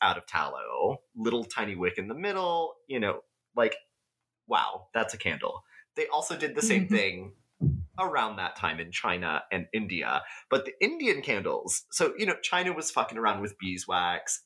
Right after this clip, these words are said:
Speaker 1: They did make animal fat candles as well. Uh, but India actually, you know, 'cause that's where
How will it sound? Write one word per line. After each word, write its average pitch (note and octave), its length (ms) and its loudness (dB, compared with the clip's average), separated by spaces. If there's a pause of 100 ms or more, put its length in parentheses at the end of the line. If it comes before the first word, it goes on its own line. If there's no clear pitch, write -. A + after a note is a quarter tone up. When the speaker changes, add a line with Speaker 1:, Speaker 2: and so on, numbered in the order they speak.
Speaker 1:
They G2+ 140 2
did F2 260 -4
make G#2+ 240 -2
animal G2+ 380 0
fat G#2+ 260 0
candles F#2 440 0
as C#3 240 -2
well. D2 640 0 (500)
Uh, G#2+ 260 2
but - 180 -4
India D#3+ 560 -2
actually, G#2+ 640 -2
you A#2 80 -4
know, G2 140 6 (140)
'cause - 300 0 (200)
that's G2 280 -4
where F#2 420 0